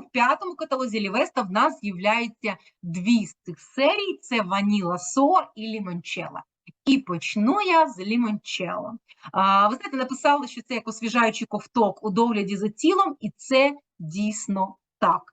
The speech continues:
Тому що його аромат, ну, це просто щось, е, це, е, справді, що коли ти ніби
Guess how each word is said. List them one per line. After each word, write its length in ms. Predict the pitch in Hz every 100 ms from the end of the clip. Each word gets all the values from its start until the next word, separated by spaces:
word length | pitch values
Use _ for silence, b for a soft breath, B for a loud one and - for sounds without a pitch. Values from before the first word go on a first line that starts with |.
| b b _
Тому 260 | 247 277 320
що 180 | -
його 300 | 247 247 254
аромат, 680 | 311 277 233 226 233 277 392
ну, 180 | 247 233 -
це 60 | 208
просто 400 | 240 277 - 220
щось, 640 | 208 - 294 320 320 - b b b -
е, 100 | 220
це, 280 | - 294
е, 760 | 285 285 - 233 240 233 233 247
справді, 560 | - 277 302 359 269
що 160 | 240 277
коли 120 | 262 254
ти 260 | 294 -
ніби 400 | 247 277 214 226